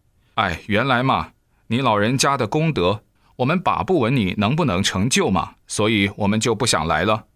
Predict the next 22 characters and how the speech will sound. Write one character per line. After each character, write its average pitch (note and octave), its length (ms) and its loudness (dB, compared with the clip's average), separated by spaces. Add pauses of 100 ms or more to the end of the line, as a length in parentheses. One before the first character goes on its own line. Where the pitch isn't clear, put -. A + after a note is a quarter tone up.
(460)
”“哎， F#2 480 -4
走， G2+ 380 0
走， G#2 280 2
走， G2+ 300 0
走， G2+ 220 0
走， E2+ 340 -2 (180)
你 G#2 120 0
们 C3 160 2
走。” G2+ 400 0 (580)
法 D#2 240 -2
师 G2+ 340 2
就 G2 240 0
非 C#3+ 280 0
要 D3 180 0
赶 D#2+ 260 -2
这 A2 140 -2
几 F#2 160 0
个 G#2+ 100 -2
神 G#2+ 280 0
走 F#2 200 -2
的 F#2 140 -2
嘛， F#2+ 240 0